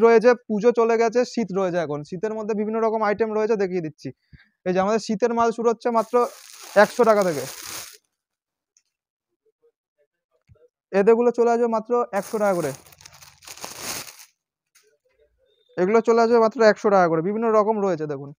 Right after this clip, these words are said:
এই, এই টাইপের ডিজাইনগুলো পেয়ে যাবে মাত্র দুশো সত্তর টাকা করে। দেখুন, মাত্র দুশো সত্তর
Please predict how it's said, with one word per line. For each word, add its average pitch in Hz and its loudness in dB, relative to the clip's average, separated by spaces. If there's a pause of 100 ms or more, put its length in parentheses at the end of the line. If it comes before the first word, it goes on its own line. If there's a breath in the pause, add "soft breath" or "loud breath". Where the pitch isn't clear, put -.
(400)
এই, 202 2
এই 202 2
টাইপের 226 6
ডিজাইনগুলো 226 2 (200)
পেয়ে 214 6
যাবে 226 4
মাত্র 220 2
দুশো 208 0
সত্তর 214 -4
টাকা 180 0
করে। 151 -2
দেখুন, 135 -6 (520)
মাত্র 190 4
দুশো 208 0
সত্তর 214 -2